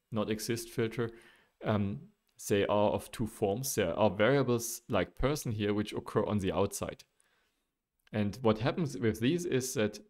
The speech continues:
um, Sparkle would just, a Sparkle processor should just take the value it has for person and drop it in here. So it's like a placeholder, like a template variable that you replace by the actual value to get the condition for the filter. So if you find a person born in Dresden, you take this person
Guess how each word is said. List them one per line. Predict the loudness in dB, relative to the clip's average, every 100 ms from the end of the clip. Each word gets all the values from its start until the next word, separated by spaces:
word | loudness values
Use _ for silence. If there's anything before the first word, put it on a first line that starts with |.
| -8
um, | -4 -4 -6 -10
Sparkle | -2 4 4 4 0
would | -2
just, | 0 0 0 -4
a | -8
Sparkle | -2 -2 -2
processor | -4 -4 -2 -2 -4
should | -4 -6
just | -4 -4 -4 -6
take | -6 -4
the | -4
value | -2 -2 -2 -2
it | -2 -2
has | -4 -6
for | -6
person | -6 -4 -4 -6 -10 -12 -8
and | -6 -6 _ 0
drop | 2 2
it | -2
in | -2 -6
here. | -6 -8
So | -4 -4
it's | -2 -2
like | -2
a | -2
placeholder, | -2 -2 0 -6 -6 -10 -14 -20 -4
like | -2 0
a | -2 -4
template | -2 -2 0 -2 0
variable | 0 2 0 -2 -2
that | -2 -2
you | -4
replace | -6 -2 -2 -2
by | 0 0
the | 2
actual | 0 -2 0 2
value | 4 2 2
to | 0 -2
get | 0 -2 -2
the |
condition | -4 -4 -4 -6 -6
for | -6 -6
the | -6
filter. | -8 -10 -10 -20 -20 -20 -20 -10
So | 2 2 4
if | 2
you | 0
find | 4 4 4
a |
person | 4 2 2 0
born | 0 0
in | 0
Dresden, | -2 -2 -2 -2
you | -4
take | -2 -4 -4
this | -8 -8
person | -4 -2 -2